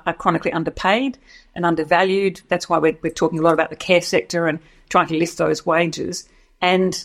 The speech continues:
um, and once women are in those professions, they very rarely get to swap out and become,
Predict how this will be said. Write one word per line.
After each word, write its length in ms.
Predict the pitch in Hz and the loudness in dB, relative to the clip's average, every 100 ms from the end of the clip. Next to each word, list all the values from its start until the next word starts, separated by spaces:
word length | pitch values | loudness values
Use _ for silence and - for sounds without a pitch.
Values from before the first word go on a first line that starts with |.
| - | -6
um, 200 | 175 180 170 | -2 0 0
and 120 | 185 | 2
once 200 | 196 185 | 2 2
women 160 | 175 | 0
are 40 | 170 | 0
in 80 | 170 | 2
those 140 | 160 | 0
professions, 760 | - 156 170 - 160 156 - - _ _ _ - | -2 -2 -2 0 -4 -6 -10 -16 _ _ _ -2
they 100 | 175 | 0
very 280 | 165 185 180 | 2 2 4
rarely 200 | 165 156 | 4 2
get 220 | 170 - | -2 -4
to 120 | 165 | -6
swap 280 | 156 - 160 | -4 -2 0
out 180 | 151 156 | 0 0
and 100 | 160 | -6
become, 460 | 160 185 165 156 | -8 -4 -2 -4